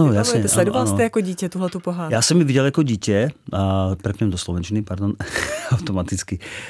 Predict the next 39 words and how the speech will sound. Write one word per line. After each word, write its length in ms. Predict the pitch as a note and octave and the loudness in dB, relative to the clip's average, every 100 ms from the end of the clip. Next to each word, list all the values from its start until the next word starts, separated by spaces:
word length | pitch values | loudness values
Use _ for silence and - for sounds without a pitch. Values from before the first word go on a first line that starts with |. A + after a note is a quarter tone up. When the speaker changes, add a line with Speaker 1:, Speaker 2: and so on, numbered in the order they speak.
| - | 0
Speaker 2:
Viděl 220 | A#2+ C#3 | 2 4
jsem 160 | C#3 D#3+ | 4 4
ji 60 | |
jako 200 | C3+ A#2 | 4 4
dítě, 220 | C3+ G2+ B2 | 0 2 2
mě 140 | A#2 | 2
to 100 | B2+ | 2
velmi 240 | A#2 B2 | 2 4
nezaujalo. 580 | A#2+ G2+ G#2+ G2 D#2+ D#2+ | 4 2 2 0 -2 -4
Já 80 | E2 | -4
jsem 160 | - B2 | 0 0
nebyl 240 | C3+ C#3+ | 2 2
velmi 220 | A#2 G#2+ | 2 2
nadšený 360 | G2+ F#2+ - G#2 | 2 0 -2 -2
z 60 | |
rozpráv, 380 | F2+ F2+ G#2 G2+ | -2 -4 -2 -2
kdy 100 | F#2 | -2
se 120 | F#2 | -4
zpěvá. 420 | G#2+ - F#2 E2 A#1+ _ _ _ _ _ _ _ _ _ _ - - | -6 -4 -4 -4 -8 _ _ _ _ _ _ _ _ _ _ -12 -2
Mně 120 | G#2 | 0
to, 140 | G#2+ B2 G2+ | 2 0 0
e, 40 | A#2 A2 A#2 A#2 | 2 4 4 2
ale 200 | C3+ A#2+ | 2 2
to 100 | G#2+ | 2
je 60 | |
jasné, 260 | D#2+ E2+ G2+ | 0 -2 -2
to 100 | F2 | -2
je 40 | |
subjektivní 480 | E2+ F2 F2+ - F#2 D#2+ | -4 -4 -4 -2 -4 -4
názor. 320 | D#2 F2+ F2+ - - - - - - | -6 -4 -6 -10 -20 -18 -16 -16 -8
A 320 | - G#2 G#2 G#2+ | 0 2 2 2
teraz 240 | C#3 C#3+ | 2 2
som 80 | C#3+ | 2
si 80 | C#3 | 2
to 100 | C3+ | 0
pozrel 440 | A2 G#2 A#2+ B2 | 0 0 2 2
a 100 | - | 2
tiež, 460 | G#2+ C#3+ D3+ E3 C#3 | 2 2 4 2 0
tiež, 280 | A2 C3+ | 0 2